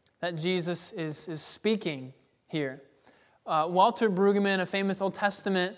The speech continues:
um, author and writer and scholar, writes this, "Jesus is the fulfillment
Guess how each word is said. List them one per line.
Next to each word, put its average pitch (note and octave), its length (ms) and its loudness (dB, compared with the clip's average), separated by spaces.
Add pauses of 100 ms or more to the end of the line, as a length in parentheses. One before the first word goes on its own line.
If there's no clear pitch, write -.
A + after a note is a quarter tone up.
(500)
um, D#3 420 0 (480)
author F#3+ 480 4
and E3 180 0
writer F3+ 380 4
and E3 160 -4
scholar, F3 800 2 (960)
writes F#3 340 6
this, E3 380 0
"Jesus A#3 320 0
is G3+ 140 -2
the F#3 120 0
fulfillment A3+ 720 0